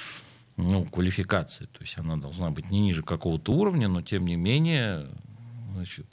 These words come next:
э, ну, преподаватель, он же что? Он же чуть больше пожил, чуть больше видел.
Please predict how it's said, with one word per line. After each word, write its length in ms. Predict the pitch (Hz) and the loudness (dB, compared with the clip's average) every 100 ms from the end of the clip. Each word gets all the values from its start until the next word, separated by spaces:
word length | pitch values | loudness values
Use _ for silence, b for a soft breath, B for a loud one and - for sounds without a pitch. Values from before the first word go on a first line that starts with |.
| - | -14
э, 40 | - - - - - - - - - - - - | -12 -10 -12 -12 -12 -12 -10 -12 -12 -12 -14 -14
ну, 260 | - 104 143 | -2 4 4
преподаватель, 680 | - 107 101 139 202 156 185 | 4 0 2 2 2 0 0
он 120 | 175 | 0
же 120 | 160 | -2
что? 260 | 156 - 139 | -6 -6 -8
Он 120 | - | -10
же 280 | - - - | -14 -14 -12
чуть 200 | - 120 | -6 -2
больше 300 | 120 131 131 | 0 0 0
пожил, 420 | 135 202 180 95 | 0 0 0 -2
чуть 200 | - 95 | -4 -4
больше 340 | 117 156 156 95 | -2 -2 0 0
видел. 380 | 80 71 73 | 0 -2 -6